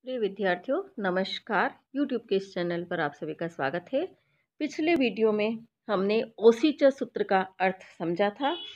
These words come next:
ओसीच जो सूत्र है, उसका अर्थ है ओस परे होने पर अदंत अंग के स्थान पर एकार आदेश होता है और यह एकार आदेश अलो अंत्य से सूत्र के द्वारा सदैव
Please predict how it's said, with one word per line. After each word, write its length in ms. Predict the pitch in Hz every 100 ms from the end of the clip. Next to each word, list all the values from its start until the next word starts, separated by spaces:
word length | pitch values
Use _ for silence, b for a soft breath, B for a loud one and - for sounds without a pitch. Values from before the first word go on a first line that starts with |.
| B B B _ _
ओसीच 440 | 226 254 - 285 302
जो 580 | 294 294 - 233 262 247
सूत्र 380 | 247 233 226 226
है, 320 | 220 262 -
उसका 280 | 233 - 254
अर्थ 280 | 247 233 233
है 60 | 277 -
ओस 200 | 254 285 -
परे 160 | 208
होने 240 | 190 180 180
पर 140 | 277 -
अदंत 380 | 202 254 277 240
अंग 120 | 185
के 140 | 202 196
स्थान 380 | - 185 160
पर 180 | 165 190 214
एकार 380 | 208 262 277 233
आदेश 380 | 160 175 185
होता 220 | 175 - 208
है 160 | 262 320 b b -
और 100 | 247
यह 320 | 247 330 349 -
एकार 360 | 214 214 208 190
आदेश 360 | 170 220 269 -
अलो 220 | 269 285 302
अंत्य 320 | 190 190 202
से 200 | - 214 - b b b _ -
सूत्र 220 | 254 240
के 140 | 233 185
द्वारा 320 | 175 180 233 285 _ _ _ -
सदैव 520 | 240 214 240 277 311